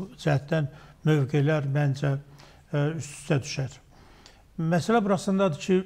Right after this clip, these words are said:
<clears throat> Azərbaycan siyasi partiyalarını narahat eləyən əsas məsələ odur ki, e, iyirminci yüzilin, e, e, doxsanıncı illərində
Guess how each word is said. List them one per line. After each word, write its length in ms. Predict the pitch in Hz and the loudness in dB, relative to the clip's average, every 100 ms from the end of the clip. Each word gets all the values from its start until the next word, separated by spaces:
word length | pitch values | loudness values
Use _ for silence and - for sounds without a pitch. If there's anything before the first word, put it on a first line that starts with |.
| - 156 170 | -2 0 2
<clears throat> 360 | 156 196 185 | 0 0 0
Azərbaycan 380 | 165 165 170 196 | 2 2 2 0
siyasi 320 | - 165 147 | 2 0 0
partiyalarını 560 | - 143 165 156 151 156 | -2 -2 0 0 0 0
narahat 380 | 151 151 156 151 | 0 2 0 0
eləyən 340 | 139 139 160 143 - - - - | -2 0 0 -2 -6 -20 -20 -6
əsas 260 | 151 175 - - | -2 -2 -2 -4
məsələ 380 | 135 156 160 | -2 -2 0
odur 180 | 147 - | -2 -6
ki, 140 | 196 190 190 - - - 160 | -6 -6 -8 -20 -20 -10 -4
e, 380 | 160 156 156 | 0 0 -2
iyirminci 540 | 190 156 156 160 143 180 | -2 -2 0 0 -2 -2
yüzilin, 680 | 139 151 139 143 156 151 143 - - - - 156 | 0 -2 0 0 0 0 -4 -12 -20 -20 -10 -4
e, 60 | |
e, 300 | 147 147 139 143 202 165 147 139 139 | 0 0 0 -4 -8 -6 -2 0 0
doxsanıncı 600 | 139 - 147 151 143 156 | -2 0 2 2 0 0
illərində 600 | 143 139 131 127 143 | 2 2 0 0 0